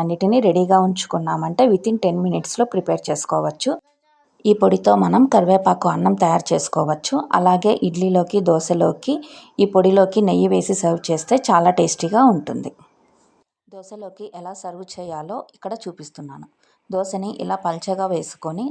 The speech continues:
దానిపైన కరివేపాకు పొడిని ఇలా స్ప్రింకిల్ చేసుకొని దోశని నెయ్యితో కాల్చుకోవాలి. బాగా దోశ ఎర్రగా కాలిన తర్వాత వేడివేడిగా సర్వ్ చేసుకోవాలి.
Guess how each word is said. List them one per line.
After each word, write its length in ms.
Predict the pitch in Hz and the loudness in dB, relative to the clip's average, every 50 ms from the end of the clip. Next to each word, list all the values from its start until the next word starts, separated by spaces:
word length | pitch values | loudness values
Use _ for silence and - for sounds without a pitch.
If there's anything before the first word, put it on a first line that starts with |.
| 269 214 190 | -6 -4 -4
దానిపైన 520 | 175 180 180 - - 170 180 180 180 196 - - 190 | -4 -6 -6 -6 -6 -6 -6 -4 -6 -8 -8 -6 -6
కరివేపాకు 500 | 170 165 180 190 190 185 180 180 - 175 - | -4 -2 -2 -4 -2 -4 -8 -8 -10 -12 -8
పొడిని 280 | 170 165 165 175 190 - - 170 | -8 -8 -6 -8 -8 -10 -8 -6
ఇలా 120 | 160 165 165 - | -6 -6 -8 -8
స్ప్రింకిల్ 380 | - 170 160 160 - 175 175 175 - | -12 -12 -12 -8 -8 -8 -8 -6 -10
చేసుకొని 500 | 165 151 - - - - 160 175 233 294 381 - _ _ _ _ _ _ _ _ - - | -12 -12 -12 -16 -12 -12 -10 -8 -8 -8 -10 -12 _ _ _ _ _ _ _ _ -6 -4
దోశని 360 | 190 190 190 - 185 185 262 311 277 214 | -4 -4 -2 -4 -4 -4 -2 -2 -2 -2
నెయ్యితో 320 | 185 170 180 180 - 208 208 - | -2 -4 -6 -4 -4 -6 -6 -4
కాల్చుకోవాలి. 680 | 185 170 160 - - - - 151 143 135 131 139 143 143 _ _ _ _ _ _ - 190 | -6 -6 -6 -6 -12 -12 -10 -10 -8 -8 -10 -12 -14 -18 _ _ _ _ _ _ -8 -4
బాగా 200 | 185 180 180 196 202 175 | -4 -4 -2 -4 -4 -4
దోశ 180 | 180 180 185 - 208 - 170 | -4 -6 -4 -4 -4 -4 -4
ఎర్రగా 280 | 165 165 175 185 196 196 196 | -4 -2 -4 -4 -4 -4 -4
కాలిన 380 | 190 175 165 165 175 180 175 180 185 180 | -4 -6 -4 -4 -6 -8 -8 -8 -8 -6
తర్వాత 400 | 175 160 156 147 143 151 - - 277 311 - _ _ _ _ _ _ - - | -8 -8 -8 -10 -12 -12 -10 -10 -10 -10 -10 _ _ _ _ _ _ -10 -8
వేడివేడిగా 500 | 196 190 202 208 190 175 170 208 220 269 269 | -6 -6 -6 -6 -8 -8 -10 -10 -12 -12 -12
సర్వ్ 200 | - 226 185 175 170 - | -12 -14 -14 -14 -14 -16
చేసుకోవాలి. 580 | 165 147 - - _ - 135 117 110 _ _ _ | -18 -18 -20 -20 _ -20 -20 _ -20 _ _ _